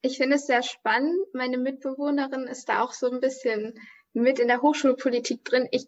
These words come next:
hab aber nie einen richtigen Überblick. Also ich höre immer fleißig die Beiträge, die Lisa beisteuert zu unserem Radio, aber das ist so mein, mein bester Überblick.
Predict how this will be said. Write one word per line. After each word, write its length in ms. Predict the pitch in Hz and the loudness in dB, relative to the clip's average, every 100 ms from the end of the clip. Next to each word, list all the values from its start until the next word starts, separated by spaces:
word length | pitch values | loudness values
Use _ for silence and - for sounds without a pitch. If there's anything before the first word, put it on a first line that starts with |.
| - | -6
hab 320 | - 285 - | 0 0 2
aber 200 | 247 240 | 2 4
nie 280 | 240 254 302 | 4 6 6
einen 200 | 294 269 | 8 6
richtigen 480 | 262 - - 226 220 | 4 2 0 -4 -6
Überblick. 600 | - 190 190 190 196 - | 0 0 4 4 4 2
Also 320 | 220 226 247 254 - - - | -2 4 4 4 -2 -14 -10
ich 180 | 240 | -2
höre 140 | 294 294 | 2 4
immer 240 | 269 254 | 4 2
fleißig 600 | 262 247 277 277 311 311 - | 2 2 2 0 -4 -4 -8
die 80 | |
Beiträge, 540 | 254 233 254 - 262 233 | -2 0 0 -4 -4 -4
die 120 | 233 | -4
Lisa 480 | 233 262 269 262 269 - | 0 2 2 0 -2 -2
beisteuert 680 | 220 240 277 330 302 302 302 | 2 2 2 0 2 2 -2
zu 120 | 277 | -2
unserem 420 | 269 254 240 240 - - 226 233 | 0 0 -2 -6 -14 -18 -10 -2
Radio, 460 | 233 262 269 269 | -2 0 -2 -2
aber 460 | 240 220 220 220 220 - - _ | 0 -2 0 0 -2 -6 -20 _
das 160 | 240 233 | -6 -6
ist 160 | 233 | -6
so 120 | 220 | -2
mein, 320 | 208 190 190 226 - - - | -2 -2 -4 -8 -12 -12 -4
mein 240 | 240 240 | 0 0
bester 440 | 240 254 - - 185 | 2 0 0 -2 -2
Überblick. 680 | - 208 202 202 202 - | -2 -6 -6 -6 -8 -10